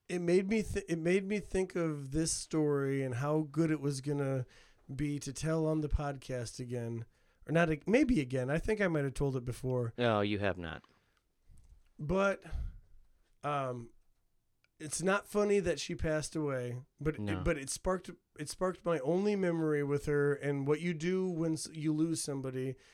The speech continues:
Speaker 1: is you share
Speaker 2: Yeah,
Speaker 1: their memories
Speaker 2: absolutely.
Speaker 1: of, of, that's maybe not the memory
Speaker 2: When's
Speaker 1: that
Speaker 2: the funeral?
Speaker 1: Um,
Speaker 2: Are you gonna go and tell that story?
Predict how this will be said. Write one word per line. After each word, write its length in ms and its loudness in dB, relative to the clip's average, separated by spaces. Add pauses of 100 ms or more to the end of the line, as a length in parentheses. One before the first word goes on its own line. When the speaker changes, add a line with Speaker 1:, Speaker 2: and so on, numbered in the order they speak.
(140)
Speaker 1:
is 340 0
you 120 0
share 680 4
Speaker 2:
Yeah, 220 12 (140)
Speaker 1:
their 180 4
memories 720 2
Speaker 2:
absolutely. 60 -18
Speaker 1:
of, 260 -8
of, 300 -4 (600)
that's 220 2
maybe 280 6
not 240 4
the 80 0
memory 400 6
Speaker 2:
When's 220 8
Speaker 1:
that 100 4
Speaker 2:
the 60 8
funeral? 480 0 (720)
Speaker 1:
Um, 340 0
Speaker 2:
Are 80 6
you 140 6
gonna 160 2
go 220 6
and 100 -2
tell 200 -4
that 200 -2
story? 400 -4